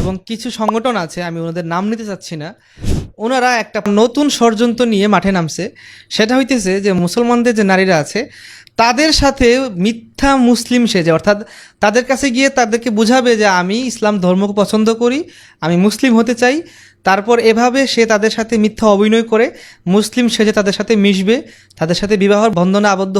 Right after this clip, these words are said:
হবে। বিবাহ বন্ধনে আবদ্ধ হোক বা না হোক, প্রেমের ফাঁদে ফেলে তাদের সাথে শারীরিক সম্পর্ক করবে, অতঃপর তাদের, তাদের গর্ভে বাচ্চা দিয়ে দিয়ে তারপর তারা হয় পলায় যাবে অথবা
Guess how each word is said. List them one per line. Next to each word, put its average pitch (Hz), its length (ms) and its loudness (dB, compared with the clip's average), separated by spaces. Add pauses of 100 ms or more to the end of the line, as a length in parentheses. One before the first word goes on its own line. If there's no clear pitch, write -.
হবে। 185 180 -2 (680)
বিবাহ 220 200 2 (120)
বন্ধনে 247 320 0
আবদ্ধ 226 180 -2 (200)
হোক 220 180 0
বা 226 140 2
না 202 140 2
হোক, 214 120 -2 (420)
প্রেমের 262 320 2 (100)
ফাঁদে 214 320 -2
ফেলে 202 200 0 (440)
তাদের 185 280 2
সাথে 226 180 0 (120)
শারীরিক 240 460 0
সম্পর্ক 226 300 2 (160)
করবে, 196 220 -2 (520)
অতঃপর 240 320 2 (120)
তাদের, 196 240 0 (200)
তাদের 185 220 0 (100)
গর্ভে 180 240 2 (100)
বাচ্চা 190 340 -2 (140)
দিয়ে 214 220 0
দিয়ে 247 140 -2 (460)
তারপর 185 300 0
তারা 190 140 4 (380)
হয় 190 200 4 (260)
পলায় 233 320 2
যাবে 254 200 0 (600)
অথবা 247 440 2